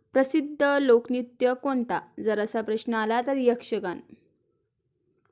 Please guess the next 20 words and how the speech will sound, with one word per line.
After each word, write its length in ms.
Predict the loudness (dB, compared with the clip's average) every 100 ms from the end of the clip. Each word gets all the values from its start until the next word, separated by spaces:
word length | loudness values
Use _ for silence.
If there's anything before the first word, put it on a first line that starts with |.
| -6 0
सनीवरून 640 | 4 4 2 2 0 -2 -4 _ _ _
सलबोनी 640 | -6 0 0 2 2 2 -4 -12 _ _ _ -2
जे 80 |
पश्चिम 480 | 0 0 0 2 2
बंगाल 340 | 2 2 4 4
या 120 | 4
राज्यामध्ये 540 | 2 0 0 0 -2
आहे, 340 | -4 -4 -4 -2
राज्याची 460 | -2 2 2 2
राजधानी 420 | 2 0 -2 -2
कोलकाता. 580 | 0 0 0 -4 -8 -10 -10 _ _ _ _ _ _ _ -10
देवलवरून 920 | 2 4 4 2 0 0 0 0 0
देवास 460 | 2 4 4 0 -6 _ _ -4
जे 100 | 0
मध्य 380 | 4 4 4 2
प्रदेश 380 | 2 2 0 2
या 120 | 0
राज्यामध्ये 500 | 0 0 -2 0 -2
आहे 180 | -2 -4
बघा. 240 | -4 -6